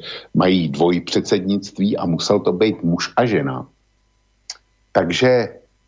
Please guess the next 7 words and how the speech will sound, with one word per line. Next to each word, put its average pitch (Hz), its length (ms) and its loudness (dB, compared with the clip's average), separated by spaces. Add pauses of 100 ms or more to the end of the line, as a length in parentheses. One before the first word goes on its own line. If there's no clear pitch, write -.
(100)
eh, 76 1040 0 (560)
spolupředsedy 113 840 2
jsou 104 560 0 (160)
jaká 98 380 0
s-, - 160 -16
eh, 87 220 0
poslankyně, 104 920 0